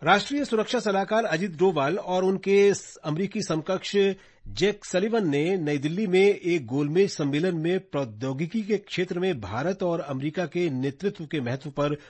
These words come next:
जोर दिया है। दोनों राष्ट्रीय सुरक्षा सलाहकारों ने सेमीकंडक्टर प्रौद्योगिकी और विनिर्माण, टिकाऊ कृषि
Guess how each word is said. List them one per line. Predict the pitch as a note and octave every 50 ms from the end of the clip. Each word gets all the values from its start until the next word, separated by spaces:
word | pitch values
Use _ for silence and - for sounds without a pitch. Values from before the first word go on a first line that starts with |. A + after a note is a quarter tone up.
| _ -
जोर | A2 A#2 C#3+ C#3 B2+
दिया | A#2+ C#3+ D3 C3+
है। | A#2 F#2+ F2 - _ _ - - - - _ -
दोनों | G#2+ C3+ D#3 F3 G3 F#3+ E3
राष्ट्रीय | D3+ D3+ - - - F3+ F#3 F#3 E3
सुरक्षा | - D3+ C#3+ - - D#3+
सलाहकारों | D3+ - C#3 B2+ B2+ B2 - B2 B2+ D3+ D3+
ने | D3+ E3+ G3+
सेमीकंडक्टर | - - - C3+ C#3 C#3+ C3+ - C#3 B2+ C3+ C3+ - D3 C3+
प्रौद्योगिकी | - - A#2 A2 G2+ G2+ B2+ C#3 C#3+ C#3+ - - E3+ F3 F#3 - -
और | C3+ C3+ C3+ C3+ B2 A2
विनिर्माण, | G2+ C#3 D3 D3+ D3 D3 D#3 D#3 D#3+ F3+ G3 - _ _ _ _ _ -
टिकाऊ | D#3 D3 - D#3 D#3+ E3+ C#3
कृषि | - F#3+ F#3+ - - B2 G#2+ A2+